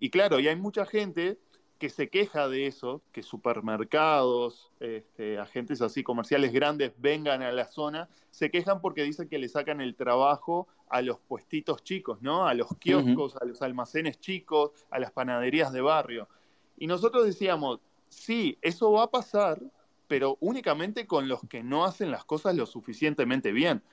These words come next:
Speaker 1: Porque
Speaker 2: Ujú,
Speaker 1: la realidad
Speaker 2: totalmente.
Speaker 1: es que a una panadería de barrio, un supermercado no le gana.
Speaker 2: Ujú, totalmente.
Speaker 1: ¿Sí? Este, ¿por qué? Porque la panadería de barrio es rica, esto y lo otro. Bueno, lo mismo con, con esto de la I A. A los artistas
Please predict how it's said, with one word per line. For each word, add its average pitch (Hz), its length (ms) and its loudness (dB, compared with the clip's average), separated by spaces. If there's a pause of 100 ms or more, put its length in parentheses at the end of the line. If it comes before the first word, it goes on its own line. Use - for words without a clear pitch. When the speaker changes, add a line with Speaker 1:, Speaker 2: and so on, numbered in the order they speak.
(140)
Speaker 1:
Porque 135 240 4
Speaker 2:
Ujú, - 0 -
Speaker 1:
la 135 140 6
realidad 113 360 4
Speaker 2:
totalmente. - 80 0
Speaker 1:
es 123 100 0
que - 80 -6
a 147 60 -4
una 196 220 0
panadería 135 520 0
de 131 120 2
barrio, 165 580 2
un 190 140 -4
supermercado 139 760 -2
no 147 160 -4
le 139 140 -2
gana. 139 380 -4 (680)
Speaker 2:
Ujú, 123 280 0 (240)
totalmente. 104 500 -4
Speaker 1:
¿Sí? 123 120 -14 (480)
Este, 139 580 4
¿por 147 240 2
qué? 143 120 4
Porque 120 240 0
la 120 120 4
panadería 135 420 0
de 143 60 6
barrio 151 380 0
es - 60 -20
rica, 151 640 -2
esto 143 240 -8
y 127 40 -6
lo 120 120 -6
otro. 107 200 -10
Bueno, 123 260 -6
lo 160 140 0
mismo 254 300 -2
con, 143 320 -4
con 127 200 -8
esto 147 260 -4
de 127 80 -2
la 117 160 -2
I 117 140 -6
A. 127 200 0 (380)
A 147 180 2
los 147 260 -2
artistas 208 760 -6